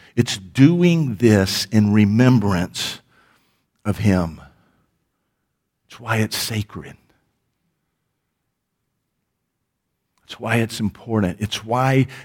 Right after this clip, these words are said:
the apostles and all of those followers of Jesus in that first century church devoted themselves to learning the word, to fellowship with one another, to prayer,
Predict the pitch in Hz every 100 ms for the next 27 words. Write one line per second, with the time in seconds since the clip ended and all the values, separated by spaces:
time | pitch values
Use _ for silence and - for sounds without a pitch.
0 | - 113 110 101 - - 117 110 - 101
1 | 76 80 - - - - 107 - 123 135
2 | 143 127 131 123 - - 120 131 127 110
3 | 113 87 110 104 101 90 110 101 95 -
4 | - 127 131 - 127 - 123 107 120 101
5 | 95 - - - - 90 110 95 90 92
6 | 123 156 160 147 120 123 110 - 113 104
7 | 95 90 - - 101 104 120 147 165 160
8 | 135 113 101 90 90 - _ _ _ _
9 | _ _ _ - 117 - - 143 156 151
10 | 170 - 131 - 110 104 95 85 85 90
11 | - - _ - 117 - - - 185 127
12 | 90 92